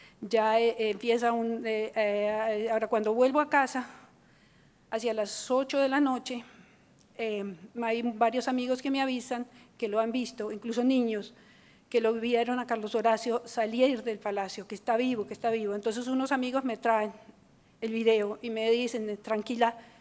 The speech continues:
va a aparecer, tiene que aparecer". Yo llamé al ejército porque pensé que eran quienes me tenían que ayudar.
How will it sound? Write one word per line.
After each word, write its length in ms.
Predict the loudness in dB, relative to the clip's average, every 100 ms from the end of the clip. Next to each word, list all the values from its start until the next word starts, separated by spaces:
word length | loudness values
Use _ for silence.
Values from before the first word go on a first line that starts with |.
| -20 _ 4
va 80 |
a 20 | 4
aparecer, 500 | 4 -2 -4 -6 -6 -6
tiene 160 | -4
que 80 | -2
aparecer". 420 | -2 -2 -2 -4
Yo 120 | 0 0
llamé 380 | 2 0 0
al 80 | -2
ejército 480 | 0 0 0 -4 -4
porque 200 | -6 -8
pensé 300 | -10 -6 -6
que 80 | -6
eran 160 | -8
quienes 220 | -6 -8 -8
me 100 | -12
tenían 320 | -10 -10 -8
que 80 | -8
ayudar. 360 | -4 -4 -4